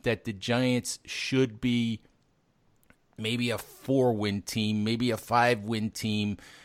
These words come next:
maybe even a six-win team at this point.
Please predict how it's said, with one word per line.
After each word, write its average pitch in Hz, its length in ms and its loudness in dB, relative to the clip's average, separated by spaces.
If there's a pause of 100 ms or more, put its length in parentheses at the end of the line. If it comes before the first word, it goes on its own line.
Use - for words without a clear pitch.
(120)
maybe 147 460 4
even 131 220 2
a 110 40 -2
six-win 95 680 -2
team 104 360 -2
at 104 200 -4
this 107 200 -4
point. 113 440 0